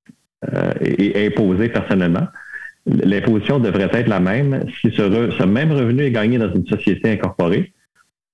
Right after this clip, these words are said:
et par la suite distribué à l'actionnaire. Euh, dans les deux scénarios, on, si le, les impôts totaux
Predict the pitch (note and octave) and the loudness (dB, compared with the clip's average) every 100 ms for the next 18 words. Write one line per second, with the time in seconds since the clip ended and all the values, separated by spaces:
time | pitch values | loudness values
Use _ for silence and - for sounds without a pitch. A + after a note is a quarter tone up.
0 | _ _ _ _ - C3 D#3 D3+ C#3+ A#2+ | _ _ _ _ -2 0 0 0 0 0
1 | - D3+ G#2+ A2 A2+ G2+ G#2+ F2 - E2 | 0 0 0 0 0 2 0 -2 -2 -2
2 | E2 - - _ _ - - _ - - | -2 -4 -10 _ _ -20 -20 _ -20 -20
3 | _ - E2+ F2+ F#2+ G2 G2 C3 D#3 C3 | _ -4 -2 0 2 2 2 0 0 0
4 | G#2 A2+ F#3+ - _ _ _ _ _ _ | 2 2 0 -4 _ _ _ _ _ _
5 | - F#2+ G2 - - - A#2+ A2 G2 F#2 | -4 -2 0 -2 -6 0 2 2 2 2
6 | F#2+ F#2 G2 B2+ B2 G#2 - B2 A#2+ | 2 2 0 0 0 -2 0 0 0